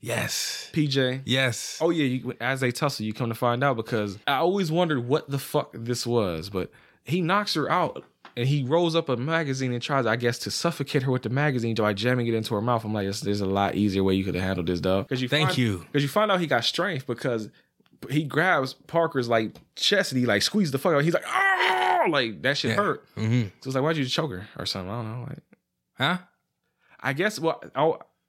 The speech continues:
Speaker 2: the explanation I have given it, the retcon I s-, I have given it as an older guy watching these movies. He's a science officer. He ain't no killer. He ain't no killer, but don't push him.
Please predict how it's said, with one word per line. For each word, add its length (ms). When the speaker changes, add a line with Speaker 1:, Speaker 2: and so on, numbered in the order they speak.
Speaker 2:
the 180
explanation 540
I 120
have 180
given 240
it, 180
the 80
retcon 480
I 80
s-, 160
I 60
have 120
given 280
it 80
as 100
an 80
older 240
guy 180
watching 320
these 80
movies. 240
He's 140
a 60
science 320
officer. 260
He 120
ain't 80
no 100
killer. 240
He 80
ain't 100
no 80
killer, 280
but 120
don't 160
push 280
him. 100